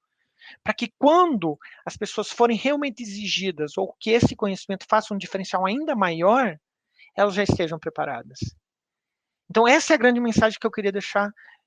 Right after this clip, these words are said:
no final. É muito importante não que a gente pense em simplesmente novos profissionais. A gente tem que pensar que esses profissionais já faziam isso.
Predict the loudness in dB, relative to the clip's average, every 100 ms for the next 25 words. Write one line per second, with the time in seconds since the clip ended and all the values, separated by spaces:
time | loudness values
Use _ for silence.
0 | _ _ -2 0 2 4 4 2 -8 _
1 | _ _ _ -2 2 2 2 0 2 2
2 | 2 -2 -2 -4 -8 -8 -8 0 0 0
3 | -2 -2 -4 0 0 0 -4 -8 -10 -12
4 | -20 _ _ 2 2 0 -8 _ _ 0
5 | 2 2 0 2 2 4 4 2 -6 -6
6 | -2 0 0 -2 -2 -6 -4 -6 -4 -6
7 | 2 2 2 -2 -4 -6 -8 -4 0 4
8 | 4 4 0 0 -2 -2 -4 -10 -14 -20